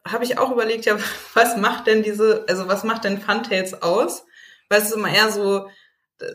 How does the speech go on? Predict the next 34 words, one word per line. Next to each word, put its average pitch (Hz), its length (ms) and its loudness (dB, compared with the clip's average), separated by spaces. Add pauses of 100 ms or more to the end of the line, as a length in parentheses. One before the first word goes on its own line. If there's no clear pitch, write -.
(140)
man 202 320 2
spürt 220 420 2
das 339 140 0
so, 294 120 -2
wenn 247 120 2
man 220 120 0
die 214 60 -2
Spiele 277 340 -4
testet 302 460 0
irgendwie, 277 360 2
wonach 202 340 0
das 196 160 -6
ausgesucht 254 720 -2
wird. 277 160 2
Aber 202 160 2
das 214 120 0
ist - 160 -2
immer 262 240 0
so, 247 340 4 (320)
das, 190 180 0
was 226 140 0
Andreas 196 360 0
auch 202 200 -2
meinte, 190 240 -2
irgendwie 202 200 -4
so 202 120 -4
ein 196 80 -4
Kniff, 226 340 0
so 165 240 0
was 185 180 -4
Besonderes, 220 600 2
wo 220 60 4
ich 214 140 2
denke, 220 440 2